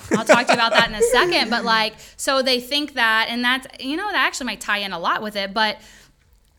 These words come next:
Speaker 1: those people, it's like, yeah, that's gonna turn you away 'cause you show up and they want you to do thirty visits for three thousand up front. You might save five hundred dollars doing it now. And they're like,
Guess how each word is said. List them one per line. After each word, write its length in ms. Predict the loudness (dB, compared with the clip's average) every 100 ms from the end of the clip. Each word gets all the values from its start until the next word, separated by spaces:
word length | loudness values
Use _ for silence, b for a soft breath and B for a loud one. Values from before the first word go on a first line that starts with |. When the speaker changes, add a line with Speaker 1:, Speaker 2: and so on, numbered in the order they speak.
| _ -20 _ _
Speaker 1:
those 440 | 0 2 4 0 -2
people, 360 | -2 0 -2
it's 220 | -2 -2 -2
like, 420 | 0 2 0 -6
yeah, 220 | -4 -2
that's 160 | -2 -4
gonna 160 | -4 -6
turn 200 | -4 -2
you 100 | -2
away 180 | -6
'cause 160 | -8 -10
you 80 | -8
show 220 | -4 -4
up 100 | -4
and 100 | -6
they 60 | -6
want 200 | -8 -8
you 60 |
to 80 | -10
do 120 | -14
thirty 280 | -8 -8 -8
visits 360 | -8 -6 -8 -10
for 100 | -12
three 240 | -10 -8
thousand 360 | -4 -4 -4 -8
up 140 | -10
front. 280 | -6 -6 -6
You 80 | -8
might 140 | -8
save 260 | -6 -6 -4
five 200 | -4 -4
hundred 200 | -6 -4
dollars 280 | -4 -4 -8
doing 220 | -8 -8
it 80 | -4
now. 300 | -2 -2 -4
And 100 | -4
they're 100 | -2
like, 260 | -2 -2